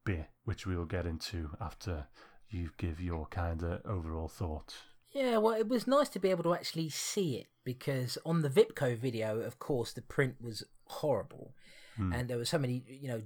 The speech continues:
Speaker 2: dark, flickery bits, whereas this was, you know, again, sourced from a Blu-ray, so it was really,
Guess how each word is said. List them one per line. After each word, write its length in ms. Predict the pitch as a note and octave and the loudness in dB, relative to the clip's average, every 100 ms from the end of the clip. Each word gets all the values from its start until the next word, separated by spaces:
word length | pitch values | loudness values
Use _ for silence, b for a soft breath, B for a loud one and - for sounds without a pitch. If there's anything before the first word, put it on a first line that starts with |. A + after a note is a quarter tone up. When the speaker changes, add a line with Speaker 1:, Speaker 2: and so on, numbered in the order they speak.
| - | 2
Speaker 2:
dark, 320 | C#3+ C3+ - | 2 2 -4
flickery 540 | - D#3 C3+ A2+ G#2+ G#2 | -4 -2 -2 -4 -6 -6
bits, 320 | G2+ - - | -8 -8 -6
whereas 280 | C3 B2 G#2+ | -2 -2 0
this 260 | D#3 - | 0 0
was, 240 | B2+ A#2 - | -2 -4 -6
you 100 | F2 | -10
know, 60 | - | -10
again, 300 | B2 C3 A#2 | -4 -2 -2
sourced 380 | - C#3+ A#2 - | -2 -2 -4 -4
from 140 | A#2 | -6
a 40 | A2+ | -4
Blu-ray, 520 | A2 A2+ G#2+ G#2+ A2+ | -4 -2 -2 -4 -4
so 120 | B2+ | -4
it 100 | G#2+ | -6
was 160 | A#2+ B2+ | -6 0
really, 520 | C#3+ C#3 A#2+ A2 | 2 2 0 -4